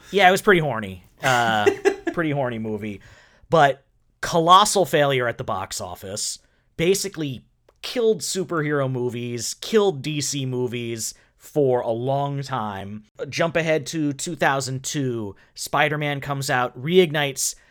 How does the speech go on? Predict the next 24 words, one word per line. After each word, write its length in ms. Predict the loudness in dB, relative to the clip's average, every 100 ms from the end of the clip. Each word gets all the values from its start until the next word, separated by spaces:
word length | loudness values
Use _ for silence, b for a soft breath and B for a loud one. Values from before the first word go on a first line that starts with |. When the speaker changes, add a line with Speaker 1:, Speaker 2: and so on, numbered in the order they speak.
| b
Speaker 1:
superhero 640 | -6 -2 0 0 2 2 0
movies 400 | 0 -2 -4 -6
and 80 | -8
comic 320 | -6 -6 -4
book 140 | -6
adaptations 600 | -6 -6 -8 -10 -10 -10 -10
as 120 | -8
a 120 | -10
viable 760 | -6 0 2 2 0 -4 -6 -8
blockbuster 880 | -2 0 0 -2 -2 -2 -6 -6 -4
box 360 | -2 -2 -4 -4
office, 500 | -4 -4 -6 -6 -6
uh, 440 | -6 -6 -6 -8 -12
concept. 720 | -4 -2 -2 -4 -4 -6 -8 -16 b b b -10
And 140 | -6
in 80 | -6
two 220 | -4 -2
thousand 380 | 0 -2 -2 -6
five, 420 | -4 -2 -2 -4
we 160 | -6 -8
get 400 | -6 -8 -8 -6
Batman 500 | -6 -4 -4 -4 -4
Begins, 720 | -6 -6 -8 -8 -12 -12 -12
which 480 | -8 -8 -6 -8 -8